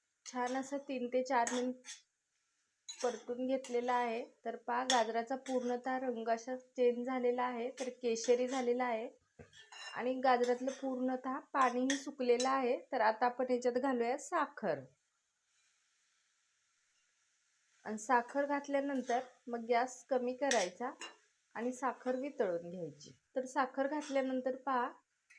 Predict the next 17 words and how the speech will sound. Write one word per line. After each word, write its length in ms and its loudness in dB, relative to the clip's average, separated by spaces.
गाजराला 440 2
असं 240 -2
पाणी 280 2
सुटलेलं 500 2
आहे. 280 0
तर 80 -2
आता 300 2
मध्यम 420 0
गॅस 280 2
करायचा 520 -2
आणि 240 -4
थोडंसं 500 4
साखरेचं 540 0
पाणी 380 2
सुकेपर्यंत 720 0
आपण 280 -2
असं 220 -6